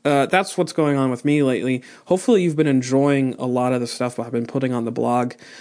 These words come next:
uh, and, and, and be sure to share. Uh, if you find this newsletter helpful, if you find this podcast helpful, share grace upon grace dot net. I, I just love to write and love to share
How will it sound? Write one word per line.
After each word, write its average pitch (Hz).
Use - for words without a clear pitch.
uh, 117
and, 123
and, 107
and 123
be 165
sure 185
to 180
share. 151
Uh, 123
if 127
you 151
find 160
this 165
newsletter 147
helpful, 160
if -
you 127
find 147
this 147
podcast 147
helpful, 143
share 139
grace 139
upon 147
grace 139
dot 127
net. 131
I, 127
I -
just 143
love 143
to 143
write 139
and 131
love 139
to 135
share 135